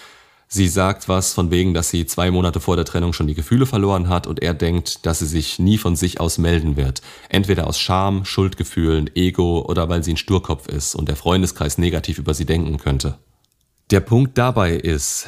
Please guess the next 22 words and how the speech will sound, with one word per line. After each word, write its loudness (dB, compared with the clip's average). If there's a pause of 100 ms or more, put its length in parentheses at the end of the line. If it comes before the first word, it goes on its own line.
(160)
dass 0
sie 0
durch 0
die -2
fehlende 2
emotionale 0
Offenheit -2
und 0
geringere 2
Anziehung -2
jetzt -2
nicht 2
mehr 4
dafür 0
empfänglich 0
wäre, -2
dass -2
du -4
ihr 2
was 0
beweisen 0
willst. -4